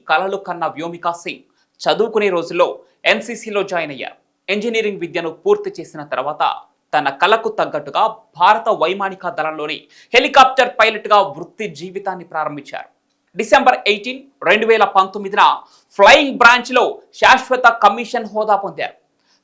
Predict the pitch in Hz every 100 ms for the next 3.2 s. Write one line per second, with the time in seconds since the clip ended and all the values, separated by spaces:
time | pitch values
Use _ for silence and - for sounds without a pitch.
0 | - 311 285 254 285 320 285 214 185 190
1 | 240 151 - 180 220 226 214 - 240 208
2 | 202 208 196 147 151 147 147 147 160 143
3 | 160